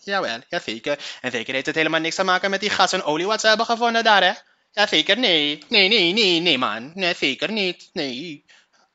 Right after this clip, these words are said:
Hij kwam gewoon om, om, om te ouwehoeren, je weet nog, je bent toch niet hier, je weet nou. Maar de Surinamers die, in dins-, die er dinsdag hoopvol voor gingen zitten, er kwam geen spijtbetuiging van de Nederlandse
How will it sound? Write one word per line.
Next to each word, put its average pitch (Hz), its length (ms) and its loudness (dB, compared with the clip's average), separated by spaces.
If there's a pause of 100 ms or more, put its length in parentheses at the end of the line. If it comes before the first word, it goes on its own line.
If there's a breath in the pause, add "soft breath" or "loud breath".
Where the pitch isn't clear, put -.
(280)
Hij 175 140 2
kwam 139 200 4
gewoon 175 260 4
om, 214 160 2
om, 233 220 4 (260)
om 240 80 -4
te 262 80 4
ouwehoeren, 269 600 6
je 285 80 0
weet 165 180 0
nog, 214 120 -2
je 269 80 -2
bent 147 160 0
toch 143 100 0
niet 208 160 -6
hier, 220 120 -4
je 220 80 -2
weet 240 120 -4
nou. 220 160 -4 (840 loud breath)
Maar 247 160 6
de 269 80 4
Surinamers 277 560 8
die, 240 140 -2
in 226 140 2
dins-, 226 260 0 (120)
die 220 260 2
er 220 80 2
dinsdag 247 320 4
hoopvol 247 360 4
voor 220 160 -4
gingen 220 240 0
zitten, 226 440 2 (1160)
er 170 140 2
kwam 240 200 6
geen 254 180 4
spijtbetuiging 220 800 4
van 214 140 0
de 202 60 0
Nederlandse 208 560 2